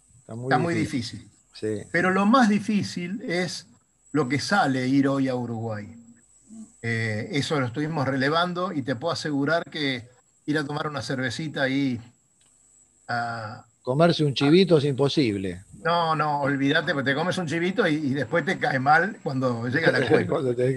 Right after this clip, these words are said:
Speaker 1: claro, seguramente.
Speaker 2: Olvídate, olvídate. Ahora, eh, la pregunta, ¿no? San Juan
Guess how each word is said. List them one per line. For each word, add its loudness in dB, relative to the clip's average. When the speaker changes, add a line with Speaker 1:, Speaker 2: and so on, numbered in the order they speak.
Speaker 1:
claro, 0
seguramente. -2
Speaker 2:
Olvídate, -4
olvídate. -6
Ahora, -2
eh, -2
la -4
pregunta, -2
¿no? -4
San 0
Juan 0